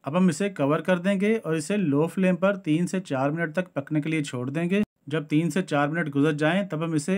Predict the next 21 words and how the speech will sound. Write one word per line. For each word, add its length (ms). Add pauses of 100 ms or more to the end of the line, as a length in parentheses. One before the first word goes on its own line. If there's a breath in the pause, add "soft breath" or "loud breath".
अनकवर 420
करके 360 (200)
स्पैचुला 480
की 120
मदद 240
से 160 (240)
पलट 280
देंगे 380
ताकि 380
दूसरी 280
तरफ 240
से 140
भी 100
अच्छी 200
तरह 220 (100)
पक 160
जाए। 280 (240)
अब 100
इसके 220
किनारों 360
पर 160